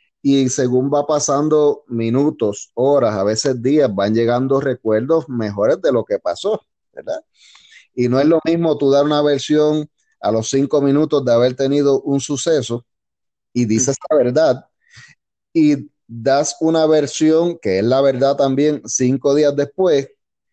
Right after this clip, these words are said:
Speaker 1: pero a lo mejor la policía dice, "No, pero es que tú no me dijiste tal o cual detalle", pero es que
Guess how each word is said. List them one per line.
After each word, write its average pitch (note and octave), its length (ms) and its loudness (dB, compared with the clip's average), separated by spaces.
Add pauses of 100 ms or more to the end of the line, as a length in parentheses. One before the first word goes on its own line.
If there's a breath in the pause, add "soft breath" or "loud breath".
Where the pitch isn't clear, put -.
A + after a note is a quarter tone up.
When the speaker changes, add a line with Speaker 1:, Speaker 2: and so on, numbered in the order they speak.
(220)
Speaker 1:
pero A#2+ 180 2
a B2 40 2
lo A#2+ 100 2
mejor A#2 240 0
la C3+ 140 2
policía C#3 340 0
dice, C3+ 220 0
"No, B2+ 180 -2
pero F3+ 160 2
es C#3 60 -2
que C#3+ 120 -4
tú D#3 120 -4
no D3+ 120 -2
me D3 160 -2
dijiste C#3+ 400 0
tal C3+ 220 0
o C3+ 80 -2
cual C#3+ 200 0
detalle", D3 420 2
pero G#2 200 -4
es G#2 80 -6
que B2 200 -6